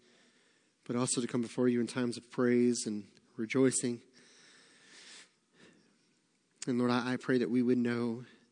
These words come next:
that this church, that our church family, um, is there for us to lift us up. That when things are happening in our world, things are happening in our communities and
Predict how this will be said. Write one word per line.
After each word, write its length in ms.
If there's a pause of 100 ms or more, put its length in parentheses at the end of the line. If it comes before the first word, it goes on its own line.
(720)
that 260
this 320
church, 480
that 80
our 120
church 260
family, 560 (720)
um, 340 (540)
is 180
there 200
for 300
us 360 (880)
to 120
lift 300
us 200
up. 140 (2000)
That 240
when 180
things 460 (240)
are 80
happening 440
in 80
our 120
world, 440 (680)
things 180
are 60
happening 420
in 100
our 100
communities 600
and 140